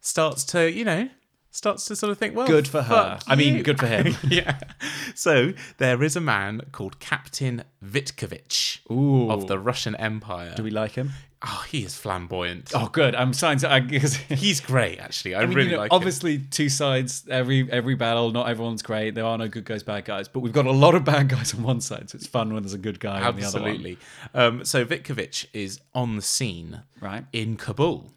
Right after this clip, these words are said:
Speaker 2: Ooh.
Speaker 1: And he had been for a while, but he then is lavishly entertained in
Speaker 2: Oh.
Speaker 1: public by Dost Muhammad Khan after receiving this letter.
Speaker 2: <sighs> Dost Muhammad Khan, love that. What a, what a great comeback.
Speaker 1: Yeah, it's like, "Excuse me?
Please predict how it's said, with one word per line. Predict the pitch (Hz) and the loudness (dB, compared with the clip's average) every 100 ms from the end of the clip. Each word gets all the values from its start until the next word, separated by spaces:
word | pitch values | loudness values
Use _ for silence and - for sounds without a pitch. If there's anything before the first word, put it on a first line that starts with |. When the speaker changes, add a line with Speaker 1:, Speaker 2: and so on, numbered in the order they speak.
| - | -2
Speaker 2:
Ooh. | 127 202 147 98 - - | 2 4 2 0 -6 -8
Speaker 1:
And | 107 107 | -8 -6
he | 117 | -8
had | 131 139 | -6 -4
been | 135 120 | -4 -6
for | 113 | -6
a | |
while, | 101 107 90 | -2 0 -2
but | - | -4
he | - 107 | -8 -4
then | 123 120 117 - | -2 0 -2 -6
is | 101 90 - _ - | -6 -8 -12 _ -8
lavishly | 98 113 139 139 135 120 113 | -4 0 2 2 0 -2 -2
entertained | 110 - - - 147 90 92 - | -2 -4 -4 0 0 0 -4 -6
in | 107 | -2
Speaker 2:
Oh. | 110 95 | 0 0
Speaker 1:
public | 143 143 104 87 - | 0 0 -2 -6 -4
by | 101 98 | -2 2
Dost | 117 - | 0 2
Muhammad | 127 117 101 - | 0 0 -4 -4
Khan | 151 107 87 - | -2 -2 -4 -8
after | 104 - | -8 -8
receiving | 101 - 104 98 | -6 -6 -4 -4
this | 92 - | -6 -6
letter. | 90 - - - | -6 -8 -16 -18
Speaker 2:
<sighs> | - | -16
Dost | 107 | -14
Muhammad | - 90 90 | -12 -14 -14
Khan, | - 90 90 - | -10 -8 -8 -8
love | 101 104 110 110 - | -6 -2 -2 -2 -6
that. | 104 98 101 | -8 -6 -6
What | 104 120 123 | 0 4 4
a, | 123 | 2
what | 113 123 143 | -2 0 0
a | 135 | 0
great | 127 120 113 | -4 -6 -6
comeback. | - 110 101 95 90 | -4 -4 -4 -6 -6
Speaker 1:
Yeah, | 135 160 196 | -6 -2 0
it's | 95 - | -2 -4
like, | |
"Excuse | - - 370 359 | -6 0 0 0
me? | 101 113 | -4 -8